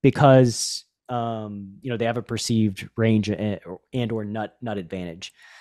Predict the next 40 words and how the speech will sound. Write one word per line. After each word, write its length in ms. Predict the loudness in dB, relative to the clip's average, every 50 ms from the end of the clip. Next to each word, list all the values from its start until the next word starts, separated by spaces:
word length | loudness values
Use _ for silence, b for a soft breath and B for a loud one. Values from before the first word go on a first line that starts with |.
| B B B
So, 340 | -6 -2 -2 -2 -2 -2 -6 _ _ _ _ _ _ _ _
yeah, 260 | -8 -6 -6 -6 -10 -14 _ _ _
while 380 | -4 -2 -2 -2 -4 -6 -6 _
this 160 | -4 -2 0
hand 200 | 0 0 2 2
is, 240 | 0 -2 -2 -6 -10 -18 _ _ _ _ -6
yeah, 180 | -6 -6 -6 -4 -2
like, 180 | -2 0 0
like 160 | 0 0 0
I 40 | 0
said, 160 | 0 0 -2
it's 120 | -2 0 0
kind 80 | 2
of 80 | 2 2
a 60 | 2
jackpot 460 | 2 0 0 0 -2 -4 -6 -6 -6 -6
where 140 | -8 -10 -2
both 260 | 2 2 2 2 2
of 80 | -2
you 100 | -4 -4
just 260 | -4 -6 -8 -8 -6 -4
make 220 | -2 -2 -2 -4 _ _ _ _ _
really, 220 | -4 -2 -2 -2 -2
really, 240 | -2 -4 -4 -4
really 280 | -4 -4 -4 -4 -4 -4
strong 260 | -6 -6 -6 -4 0
hands. 400 | 4 6 8 8 8 6 2 B B B B B B B B _
Um, 340 | -4 -2 -2 -2 -2 -4 -2
in, 140 | -2 0 2
in 180 | 4 6 6 6
general, 540 | 8 6 6 8 8 6 6 6 4 0 -4 _ -4
the 100 | -2 2
benefit 340 | 4 6 6 6 4 2 0
to 60 | -2
flatting 320 | 0 0 2 2 2 2
aces 340 | 0 0 -2 -4 -8 -12 -12
is, 260 | -12 -12 -12 -14 -16 -18 _ _
yeah, 160 | -12 -12 -12 -12 _
they 120 | -8 -6 -6
just, 240 | -6 -8 -10 -12